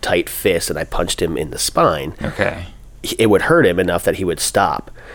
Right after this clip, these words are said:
Speaker 1: And that was the first time I was able to really, um, like, defend myself against him. And that's kinda, like, when I, uh, I guess, stopped being afraid of my brother.
Speaker 2: When you damaged his spinal cord.
Speaker 1: Right. And then he also became more afraid of me. And then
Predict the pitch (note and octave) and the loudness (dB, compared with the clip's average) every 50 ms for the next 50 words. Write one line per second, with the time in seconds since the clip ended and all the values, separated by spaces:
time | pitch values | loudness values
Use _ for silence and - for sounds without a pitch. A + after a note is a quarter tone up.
0 | - - - G#2+ G#2+ G#2 G2 G#2 G#2 - G2 - - G2+ G2 F#2+ - - G#2+ G2 | -8 -2 0 2 4 6 6 4 4 2 0 0 2 2 2 4 2 2 2 4
1 | F#2+ F2+ F2 E2+ E2+ F2+ E2+ F2 E2 F2+ - - F2 E2+ F2 F2 F2+ F2 E2+ E2+ | 4 4 2 2 2 0 0 0 0 0 0 0 -2 0 2 2 2 2 2 0
2 | E2 E2 D#2+ - - - - - - - - F2+ F2+ E2 D#2 C#2+ C2 C#2 D#2 - | -2 -4 -6 -10 -14 -20 -20 -20 -12 -4 0 0 2 2 2 0 0 -2 -4 -2
3 | - - F#2 - - F#2 F2 F2 E2+ D2 C#2 C2+ - - C2 - G1+ - - - | -4 -4 -4 0 2 2 2 2 2 -2 -2 -4 -4 -4 -2 -2 -4 -6 -8 -10
4 | - - D#2+ D#2+ D2+ D2+ D2+ - - - D2+ C#2 D2+ E2 D#2+ E2 D#2+ - - G2 | -8 -6 -4 -4 -2 -2 -4 -4 -4 -6 -6 -4 -4 -2 -2 -2 -2 -2 0 0
5 | F2 E2 D#2+ D#2+ - - F2+ E2 D#2 D#2 D2+ D2+ - - - - - - - - | 0 0 0 0 0 0 0 0 -2 -4 -6 -8 -8 -10 -12 -12 -14 -16 -18 -20
6 | - - - - - - E2+ D2+ A#1+ C2+ - - - - - - F#2 G2 - - | -20 -20 -20 -8 -2 0 2 2 2 0 -2 -6 -10 -12 -6 -2 -2 0 0 0
7 | - F#2+ F2+ F2 - F#2 E2+ D2+ - - - E2 D#2+ D2+ - - - - - - | 0 0 0 2 2 0 0 0 -2 -2 -2 -2 -2 -4 -6 -8 -10 -10 -8 -8
8 | - - - - - - - - G#2+ G#2 G2+ G2 F2+ G2+ F#2+ F#2 F#2 F#2 F2 - | -8 -8 -8 -10 -12 -10 -4 0 0 2 2 2 2 0 0 0 0 -4 -6 -4
9 | - F#2+ F2 - - - G2 F#2+ G#2 G#2+ G2 - - - - - - - - - | -4 -4 -2 -2 0 0 2 4 4 2 2 0 -2 -4 -4 -2 -4 -4 -4 -2
10 | - A#2+ B2 G2 D#2 A#1 - - G2+ A2+ A2 F#2 G2+ F#2 F2+ B2+ B2+ A2+ G#2 G2+ | 2 4 6 6 4 4 2 2 4 4 6 4 4 4 4 6 6 6 6 6
11 | - G#2+ F#2 F2 E2+ - G2+ F2+ F2 F2+ G#2 G#2 F#2 - - F#2+ F2+ E2+ F2 - | 4 2 2 2 2 0 0 2 2 4 6 6 6 4 4 2 2 2 0 2
12 | - F#2+ F#2 F2 F2+ F#2+ F2+ F2 F2 | 2 2 4 4 4 2 2 2 0